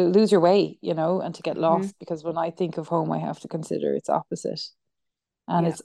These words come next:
Speaker 1: opposite is the experience of losing your way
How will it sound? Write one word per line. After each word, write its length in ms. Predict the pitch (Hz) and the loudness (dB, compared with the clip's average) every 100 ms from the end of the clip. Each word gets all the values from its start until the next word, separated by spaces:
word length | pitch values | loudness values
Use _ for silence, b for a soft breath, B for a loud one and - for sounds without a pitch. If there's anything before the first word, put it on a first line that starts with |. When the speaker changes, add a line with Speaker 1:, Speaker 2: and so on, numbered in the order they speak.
| - | 2
Speaker 1:
opposite 640 | 196 214 208 - 185 170 - | 2 4 0 0 0 0 0
is 1120 | 180 175 170 170 165 165 156 - - - - _ _ _ _ _ _ _ _ _ | 4 4 4 4 4 0 -4 -12 -16 -18 -20 _ _ _ _ _ _ _ _ _
the 800 | - 165 180 175 170 170 165 170 | -14 0 4 6 4 4 2 0
experience 920 | 170 - - - 190 180 170 170 - - | -2 -8 -4 2 4 4 0 -2 -8 -10
of 500 | - 170 160 160 156 160 - _ _ _ _ _ _ _ _ _ _ _ _ _ _ _ _ _ _ | -4 -2 0 -2 -8 -16 -20 _ _ _ _ _ _ _ _ _ _ _ _ _ _ _ _ _ _
losing 480 | 185 185 226 226 220 | 0 4 4 4 2
your 140 | 185 156 | 2 2
way 480 | 151 151 156 170 | 2 2 0 -2